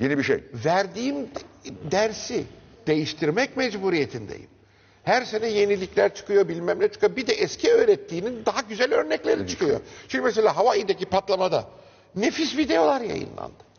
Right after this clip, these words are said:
Speaker 2: E onlara çocuklara göstermek lazım. Fuego patladı. Ç-, şahane videolar ya. Patlama anının videoları çıktı. E bunları derse monte etmek lazım.
Speaker 1: Gördün mü?
Speaker 2: Çocuğa
Speaker 1: nasa, nasa çekmiş yukarıda.
Speaker 2: Evet,
Speaker 1: Ondan
Speaker 2: evet,
Speaker 1: patlama.
Speaker 2: nasıl böyle lup diye çıkıyor.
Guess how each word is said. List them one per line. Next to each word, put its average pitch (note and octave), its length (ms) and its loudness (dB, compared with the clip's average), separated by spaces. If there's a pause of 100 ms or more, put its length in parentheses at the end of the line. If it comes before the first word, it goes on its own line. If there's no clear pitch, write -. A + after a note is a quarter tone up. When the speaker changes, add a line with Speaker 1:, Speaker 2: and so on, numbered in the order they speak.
(320)
Speaker 2:
E - 60 4
onlara C#4+ 300 2
çocuklara - 400 -2
göstermek - 600 -4
lazım. - 260 -6 (340)
Fuego B3 440 4
patladı. C3+ 520 0 (800)
Ç-, - 220 -16
şahane C#4+ 520 2
videolar A#3+ 420 2
ya. D3 140 2
Patlama C#4 460 2
anının B3 520 0
videoları A#3+ 480 4
çıktı. - 300 -14 (1080)
E E3+ 100 -8
bunları D4+ 480 2 (280)
derse - 480 0 (720)
monte D#3 360 0
etmek G#3 420 0
lazım. A#2 200 -2 (100)
Speaker 1:
Gördün A2+ 100 -2
mü? D3+ 40 -2
Speaker 2:
Çocuğa C#3+ 160 4
Speaker 1:
nasa, B2 220 0
nasa B2+ 240 0
çekmiş G2+ 300 -6
yukarıda. G2 300 0
Speaker 2:
Evet, A#3 260 4
Speaker 1:
Ondan G3+ 120 -2
Speaker 2:
evet, G3+ 180 4
Speaker 1:
patlama. A3 180 4
Speaker 2:
nasıl A#3+ 120 0
böyle G#3 260 8 (100)
lup - 220 -2
diye G3 200 4
çıkıyor. G3 420 4